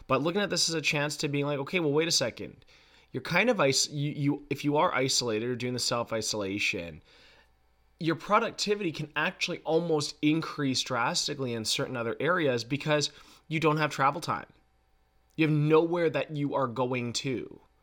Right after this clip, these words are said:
So you are staying put. So anything you can do from home, you can actually now maximize that time, maximize that effort.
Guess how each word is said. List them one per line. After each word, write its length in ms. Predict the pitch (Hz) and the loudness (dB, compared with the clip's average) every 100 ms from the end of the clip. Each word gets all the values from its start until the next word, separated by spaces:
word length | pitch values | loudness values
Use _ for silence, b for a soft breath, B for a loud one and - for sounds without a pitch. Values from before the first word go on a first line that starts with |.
| _ _ _ _ _ _ _ | _ _ _ _ _ _ _
So 440 | - 147 135 127 127 | 0 4 6 6 4
you 240 | 127 139 | 0 2
are 360 | 123 127 123 123 | 4 4 4 4
staying 600 | - - 143 156 180 175 | 4 4 2 0 -2 -6
put. 440 | - 127 120 - | -2 0 0 -2
So 260 | - - 123 | -2 -2 -2
anything 500 | 135 170 208 214 202 | -4 -4 -2 -2 -2
you 140 | 170 | -4
can 420 | 147 - 160 160 | -6 -6 -4 -2
do 160 | 151 151 | 0 0
from 220 | 143 127 | 0 -6
home, 420 | 113 180 214 160 | -2 0 0 2
you 80 | 143 | 0
can 160 | 135 139 | -2 -4
actually 300 | 143 - 143 | -2 -2 -2
now 120 | 127 | -2
maximize 840 | 120 117 120 123 - 131 110 107 | -2 -2 -2 -4 -4 -4 -6 -6
that 260 | 110 95 - | -6 -8 -10
time, 420 | - 139 143 101 | -6 -2 -2 -2
maximize 600 | 101 107 - 120 107 104 | -6 -6 -6 -6 -6 -6
that 220 | 107 95 | -6 -4
effort. 540 | 110 151 - 95 76 | -2 -4 -4 -8 -10